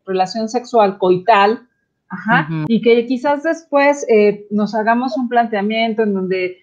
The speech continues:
Speaker 1: vamos a vivir juntos, supongamos que nos vamos a vivir juntos, nos matrimoniamos,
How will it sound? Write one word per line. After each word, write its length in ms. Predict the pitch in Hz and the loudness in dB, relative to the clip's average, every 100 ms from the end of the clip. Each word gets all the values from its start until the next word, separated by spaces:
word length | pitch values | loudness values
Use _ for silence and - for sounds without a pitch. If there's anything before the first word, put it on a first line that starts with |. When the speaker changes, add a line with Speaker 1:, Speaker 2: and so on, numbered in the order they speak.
| _ | _
Speaker 1:
vamos 380 | - 233 233 226 | 0 2 2 -4
a 60 | 196 | -4
vivir 360 | 190 196 214 214 | -2 2 0 0
juntos, 560 | 302 302 277 240 247 | 0 2 2 0 0
supongamos 520 | 247 185 196 214 214 | -6 -8 -4 -4 -4
que 80 | 214 | -4
nos 80 | 185 | -6
vamos 260 | 190 196 196 | -4 -6 -4
a 60 | |
vivir 260 | 180 185 185 | -2 -4 -4
juntos, 240 | 196 190 | -8 -6
nos 100 | 165 | -6
matrimoniamos, 760 | 156 160 156 320 349 359 349 | -8 -12 -14 -6 -2 -2 -2